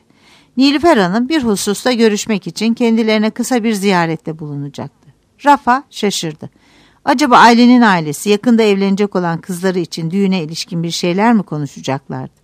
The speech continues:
"Elbette, ne zaman isterlerse buyursunlar." dedi. Rafa'nın bebekteki evine Nilüfer yanında birkaç kişiyle birlikte tam söz verdiği saatte geldi. El filan sıkmadı. Salona geçip oturdu.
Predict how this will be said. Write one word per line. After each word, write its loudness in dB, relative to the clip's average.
"Elbette, 0
ne 2
zaman 4
isterlerse 0
buyursunlar." -2
dedi. -12
Rafa'nın 4
bebekteki 2
evine -2
Nilüfer 0
yanında 4
birkaç -2
kişiyle -4
birlikte -8
tam 0
söz 0
verdiği -2
saatte -2
geldi. -10
El 0
filan 2
sıkmadı. -8
Salona 4
geçip -8
oturdu. -8